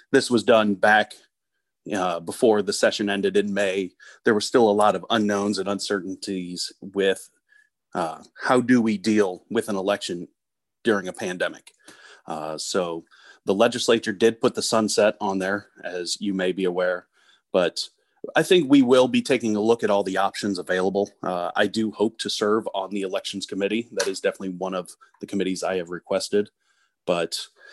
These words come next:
as far as what changes we'll make, we'll definitely have to take a look at what has worked, what hasn't worked, what other states have done. Um,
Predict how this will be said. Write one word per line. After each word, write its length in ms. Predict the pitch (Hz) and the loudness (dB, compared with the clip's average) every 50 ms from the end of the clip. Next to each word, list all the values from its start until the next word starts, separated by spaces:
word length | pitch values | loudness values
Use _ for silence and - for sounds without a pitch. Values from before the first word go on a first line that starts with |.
| - - | -8 -4
as 180 | - - - - | -2 -2 -2 -2
far 360 | - - 143 139 139 139 - | 0 2 4 4 4 4 2
as 320 | - 110 101 98 92 90 92 | 2 0 0 0 -2 -2 0
what 160 | 110 120 - | 0 0 0
changes 420 | - - 120 117 123 131 139 127 | 0 0 0 0 2 2 0 0
we'll 180 | 120 135 139 139 | 2 4 4 6
make, 260 | 135 135 139 139 - - | 6 6 4 2 0 -4
we'll 120 | 120 123 | -6 -2
definitely 340 | 120 131 123 - 123 120 107 | 0 0 0 0 -2 -2 -2
have 240 | - 104 98 - - | -2 -2 -4 -4 -6
to 320 | - 98 92 85 85 82 | -6 -6 -6 -6 -8 -8
take 240 | - - 117 101 - | -6 -6 -6 -4 -2
a 40 | 98 | 0
look 220 | 101 107 104 - | 0 0 0 -2
at 140 | 92 - - | -6 -8 -4
what 220 | 90 101 104 104 | 0 0 0 2
has 280 | 104 101 101 104 107 101 | 0 0 0 0 0 0
worked, 380 | 95 104 110 107 107 - - | 0 0 0 0 -2 -4 -6
what 140 | 98 95 - | -6 -4 -4
hasn't 340 | - 95 90 90 95 101 95 | -4 -6 -6 -6 -8 -12 -10
worked, 400 | 92 95 95 95 92 - - _ _ _ _ _ _ _ _ | -8 -8 -8 -8 -8 -12 -18 _ _ _ _ _ _ _ _
what 180 | - 107 107 | -2 0 0
other 220 | 95 107 107 110 104 | 2 0 0 0 -2
states 500 | - - - 101 107 113 110 - - - | -2 -2 0 0 0 0 -2 -6 -8 -4
have 180 | - 107 92 90 | -4 -4 -2 0
done. 420 | 107 104 104 104 104 101 104 104 - _ _ - - - - - | 0 0 2 2 0 0 -2 -4 -6 _ _ -20 -20 -20 -20 -16
Um, 420 | - - - - - - - - | -16 -12 -12 -12 -12 -12 -14 -18